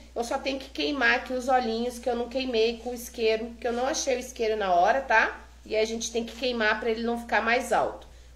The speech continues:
Mas depois eu queimo com vocês, tá? Coloca um pauzinho de canela. Verdade, Isabel. Também fica bem legal.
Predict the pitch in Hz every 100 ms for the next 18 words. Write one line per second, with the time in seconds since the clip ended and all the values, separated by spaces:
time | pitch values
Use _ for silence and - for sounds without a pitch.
0 | - - 254 254 269 262 302 311 269 269
1 | 262 277 269 320 - 165 147 - 190 202
2 | 262 - - - 247 240 240 262 269 254
3 | 254 262 - 302 302 277 233 214 214 262
4 | 320 320 311 277 240 214 185 156 151 -
5 | - - - 233 233 233 - 226 233 262
6 | 320 220 185 190 -